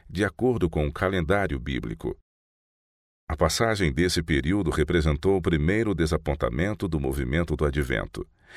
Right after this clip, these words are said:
Aqueles que sentiam o peso da mensagem ficaram em profunda angústia de espírito.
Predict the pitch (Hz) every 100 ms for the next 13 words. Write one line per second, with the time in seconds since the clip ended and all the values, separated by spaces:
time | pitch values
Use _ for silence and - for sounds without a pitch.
0 | - - 123 - 165 147 - - - 101
1 | - 131 110 58 62 - 92 104 82 71
2 | 67 64 - 90 90 71 62 73 - 101
3 | 98 82 80 78 - 101 92 78 67 71
4 | 107 107 - 60 64 64 - - 52 50
5 | -